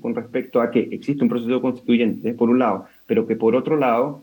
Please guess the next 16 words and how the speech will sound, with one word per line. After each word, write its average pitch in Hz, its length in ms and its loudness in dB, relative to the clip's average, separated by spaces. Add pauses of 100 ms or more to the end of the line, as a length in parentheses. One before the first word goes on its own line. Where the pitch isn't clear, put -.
(140)
las 107 140 -4
comisiones 110 440 0
de 127 40 0
expertos - 540 -2
participen 143 640 -2
en 135 140 6
ello 127 280 4
para 107 160 -2
saber 120 360 0
qué 139 100 0
es 135 100 -4
lo 139 160 0
que 123 100 -2
se 123 100 -8
está 117 120 -4
analizando 127 760 0